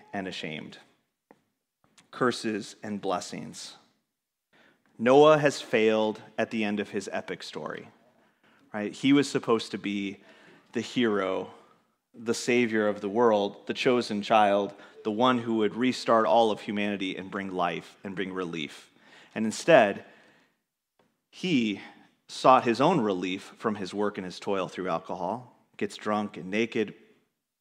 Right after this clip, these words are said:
makes himself really ashamed. And his son indulges in that, sins in that, carries that forward, and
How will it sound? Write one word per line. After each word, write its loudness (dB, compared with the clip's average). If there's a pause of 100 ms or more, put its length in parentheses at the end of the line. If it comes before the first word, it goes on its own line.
(320)
makes 0
himself -4 (640)
really 2
ashamed. -2 (960)
And -2
his -4
son 4 (120)
indulges 4
in 2
that, 4 (640)
sins 2
in 2
that, 2 (460)
carries 2
that 6
forward, 2 (400)
and -4